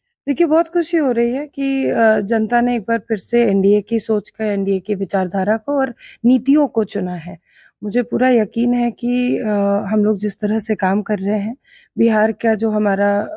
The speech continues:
परिवार है, जो जनता है, जो मतदाता गण है, वो लोग हमला-, हमारे साथ हैं। और, अ, ये हमें बाई इलेक्शन में देखने के लिए मिला, ये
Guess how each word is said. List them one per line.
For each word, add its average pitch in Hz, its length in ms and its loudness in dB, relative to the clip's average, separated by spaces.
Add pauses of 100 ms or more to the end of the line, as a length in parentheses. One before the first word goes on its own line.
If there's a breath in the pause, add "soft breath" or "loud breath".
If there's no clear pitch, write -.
(140)
परिवार 202 420 2
है, 208 120 0
जो 202 140 -4
जनता 185 380 -2
है, 196 220 0
जो 202 260 -4 (400 loud breath)
मतदाता 202 500 2
गण 202 240 -4
है, 220 80 -2
वो 220 160 -2
लोग 208 260 0
हमला-, 190 420 0
हमारे 196 340 2
साथ 175 240 -4 (120)
हैं। - 120 -10 (440 soft breath)
और, 240 340 2
अ, 254 460 2
ये 294 420 2
हमें 269 420 2 (240)
बाई 214 280 0
इलेक्शन 233 320 0
में 262 140 2
देखने 220 340 0
के 254 120 -4
लिए 233 160 0
मिला, 214 240 -2 (480 soft breath)
ये 294 340 4